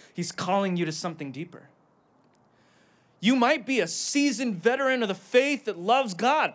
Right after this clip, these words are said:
That's awesome. He's also calling you to something even deeper. You might experience his love, the love of the Father in your family and in your s-,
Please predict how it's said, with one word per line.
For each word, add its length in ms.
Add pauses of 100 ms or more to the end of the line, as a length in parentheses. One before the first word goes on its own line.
That's 320
awesome. 460 (160)
He's 180
also 320
calling 480
you 80
to 80
something 400
even 240
deeper. 340 (1040)
You 140
might 240
experience 1120 (120)
his 260
love, 640
the 120
love 260
of 80
the 60
Father 640
in 120
your 120
family 560
and 100
in 100
your 120
s-, 280